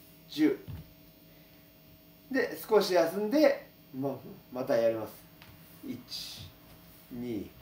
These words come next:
三、四、五、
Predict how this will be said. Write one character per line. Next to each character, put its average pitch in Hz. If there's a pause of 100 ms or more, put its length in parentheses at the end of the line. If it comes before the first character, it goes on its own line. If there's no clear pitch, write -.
(960)
三、 123 (1120)
四、 110 (1000)
五、 110